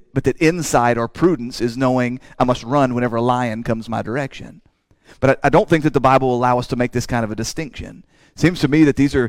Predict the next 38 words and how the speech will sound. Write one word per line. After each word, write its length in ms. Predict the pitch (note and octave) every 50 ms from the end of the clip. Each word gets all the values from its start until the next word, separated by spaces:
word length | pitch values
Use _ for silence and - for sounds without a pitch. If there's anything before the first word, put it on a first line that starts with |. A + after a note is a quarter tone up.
| - - -
these 120 | - C#3+
are 60 | B2 -
parallel 400 | - - D#3 D#3+ D3+ D3 C3+ A#2+
words. 140 | B2 B2 -
They're 80 | C3+
not 140 | C3+ F3 F#3+
identical. 640 | D#3 C3 B2+ C#3+ E3+ C#3 A#2 - A#2+ C#3+ G#3+ A3+ - _ _ _ _ _ _ _ _ _
They're 80 | - C3+
not 160 | F3+ - -
completely 540 | - C#3+ C3 - - F3 A3 F#3 D#3+ D3+ C3+
synonymous, 880 | - - C#3+ B2 B2 A#2+ A#2 A#2 A2+ A#2+ C3+ F3 - - - - - _ _ _ _ _ _ _ _
but 120 | - C3
they're 220 | - D#3+ D3 D3 - - - - - -
used 240 | - D3 G3 G#3 -
to 80 | D#3+
point 240 | - - F3 E3 A#2+
to 60 | B2+
the 80 | A#2+ B2
same 320 | A#2+ - D#3 D3 C#3+ C3+
idea. 540 | B2+ B2 A#2+ A#2 A#2+ A#2+ A2 G2+ - - - _ _ _ _ _ _ _ _ _ _ _
We 100 | - B2
see 180 | - - D#3 D3+
this 160 | D#3 C#3+ -
in 80 | C3+
Proverbs 360 | B2 C#3 C3 C3 C3 C3 A2+ -
sixteen 400 | - D3 - - - C3+ C3 B2
sixteen, 480 | - - D#3 - - - A#2+ A2+ A2+
where 240 | A2+ B2 B2 A#2 A2+ - _ _ _ _ _ _ _ _ _ _ _ _
he 120 | - C#3
says, 320 | D3+ - C#3+ B2 B2 B2 -
"How 160 | C3 C#3+ D#3+
much 360 | D#3 D3 C#3+ - - - A#2+
better 520 | B2 D#3 C#3 A#2 A#2 A2 A#2 C3+ D3+ - _ _ _ _ _ _ _ _
to 80 | - B2
get 180 | - D3 - -
wisdom 400 | C3 D#3+ D#3+ C#3 A2+ - A#2 A2+
than 180 | A#2+ B2+ C3+
gold, 540 | B2 C3+ B2 G#2+ G2+ F#2+ E2+ F2 - - -